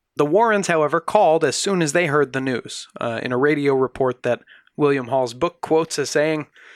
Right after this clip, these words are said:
"After a lengthy interrogation of the parents and ten-year-old Marcia, the girl admitted she had been the one who had done the banging on the walls and the floors. She was the one who knocked the crucifix to the floor, threw the pictures on the floor, and caused all the other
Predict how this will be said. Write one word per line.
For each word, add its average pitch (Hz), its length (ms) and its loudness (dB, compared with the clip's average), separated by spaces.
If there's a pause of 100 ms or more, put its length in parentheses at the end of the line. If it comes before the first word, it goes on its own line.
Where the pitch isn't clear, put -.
(200)
"After 135 240 -8
a 131 80 -10
lengthy 151 320 -10
interrogation 165 720 -8
of 175 80 -10
the 175 80 -12
parents 220 320 -4
and 233 320 -6
ten-year-old 247 640 -2
Marcia, 240 480 -2 (240)
the 147 160 -10
girl 170 240 -2
admitted 190 320 -14
she 262 240 -12
had 220 80 -10
been 226 160 -10
the 226 80 -6
one 240 240 0
who 185 160 -8
had - 80 -8
done 175 160 -4
the - 80 -8
banging 190 320 -4
on 196 80 -4
the 196 120 -6
walls 220 440 0
and 185 240 -6
the 196 80 -2
floors. 196 720 -2 (240)
She 139 160 -16
was 147 160 -14
the 156 80 -10
one 175 160 -6
who 190 80 -14
knocked 233 320 -4
the - 80 -10
crucifix 262 480 -10
to 226 80 -14
the 240 80 -4
floor, 226 560 0
threw 185 160 -10
the 180 80 -10
pictures 202 320 -6
on 170 80 -4
the 151 80 -6
floor, 135 320 -6
and 131 160 -16
caused 247 240 0
all 269 240 0
the 269 80 -6
other 233 200 -2